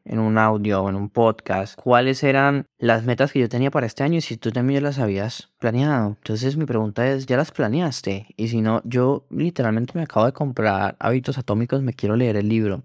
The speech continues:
porque realmente quiero cambiar mi, mi, mi rutina y, y dije, "No más", o sea, quiero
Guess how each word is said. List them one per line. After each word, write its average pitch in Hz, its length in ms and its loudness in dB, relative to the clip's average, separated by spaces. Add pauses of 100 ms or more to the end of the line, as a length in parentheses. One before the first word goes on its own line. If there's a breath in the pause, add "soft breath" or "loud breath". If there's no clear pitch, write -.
(140)
porque - 400 -2 (100)
realmente 120 520 2
quiero 151 300 -2 (240)
cambiar 113 720 0 (200)
mi, 147 480 2
mi, 117 260 0
mi 117 180 0
rutina 117 580 0
y, - 200 -8
y 120 460 0
dije, 101 320 -2
"No 95 120 0
más", 113 440 0
o 95 80 -6
sea, 98 320 -4
quiero 113 460 4